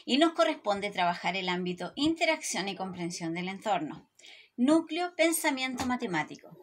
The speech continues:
Para ello vamos a clasificar por atributo tamaño grande, chico. Acá yo tengo una caja llena de elementos que nos van a ayudar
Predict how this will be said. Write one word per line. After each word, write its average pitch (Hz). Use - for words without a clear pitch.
Para 208
ello 226
vamos 208
a 233
clasificar 285
por 240
atributo 190
tamaño 190
grande, 180
chico. -
Acá 190
yo 240
tengo 285
una 311
caja 208
llena 349
de 311
elementos 190
que 247
nos 302
van 233
a 247
ayudar 226